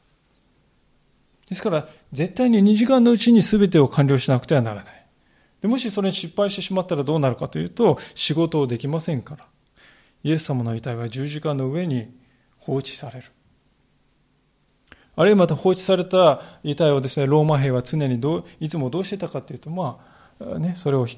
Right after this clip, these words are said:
下ろして、えー、掘ってある塹壕のようなところにこう、ボーンとね、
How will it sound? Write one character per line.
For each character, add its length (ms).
下 100
ろ 80
し 160
て、 340
え 520
ー、 40
掘 180
っ 40
て 160
あ 60
る 80
塹 260
壕 160
の 120
よ 140
う 20
な 120
と 80
こ 120
ろ 40
に 120
こ 180
う、 140
ボ 180
ー 40
ン 40
と 120
ね、 180